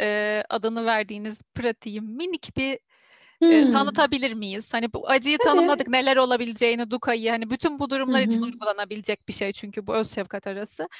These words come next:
Speaker 1: Onu da
Speaker 2: Hı
Speaker 1: bir,
Speaker 2: hı.
Speaker 1: e, anlatabilirsek eğer bitmeden bence çok yararlı olur.
Speaker 2: Süper. Tamam, tamam. Benim Spotify kanalımdan da yine ulaşabilirler. Bunun
Speaker 1: Hı hı.
Speaker 2: uygulama haline yaklaşık on beş yirmi dakika sürüyor.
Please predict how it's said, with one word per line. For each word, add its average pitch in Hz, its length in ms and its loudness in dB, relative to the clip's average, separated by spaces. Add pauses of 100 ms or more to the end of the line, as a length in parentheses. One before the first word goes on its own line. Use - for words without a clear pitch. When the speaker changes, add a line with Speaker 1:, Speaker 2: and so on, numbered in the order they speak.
(240)
Speaker 1:
Onu 285 220 2
da 277 60 8
Speaker 2:
Hı 247 100 8
Speaker 1:
bir, 233 100 4
Speaker 2:
hı. 233 200 2 (400)
Speaker 1:
e, - 260 -4
anlatabilirsek 262 800 -4
eğer 202 320 0
bitmeden 226 500 -4
bence 233 220 0
çok - 220 -4
yararlı 202 400 2
olur. 196 260 2
Speaker 2:
Süper. - 100 -10 (540)
Tamam, 285 480 4
tamam. 262 360 0 (320)
Benim 339 240 6
Spotify 359 500 2 (100)
kanalımdan 320 600 -2
da 320 40 -4
yine 285 200 -2
ulaşabilirler. 262 960 -6
Bunun 254 120 -4
Speaker 1:
Hı 254 120 -8
hı. 254 60 -6
Speaker 2:
uygulama 254 420 -2
haline 220 420 -4
yaklaşık 233 460 -4
on 254 160 0
beş 254 240 0
yirmi 277 200 2
dakika 277 400 0
sürüyor. 247 560 -4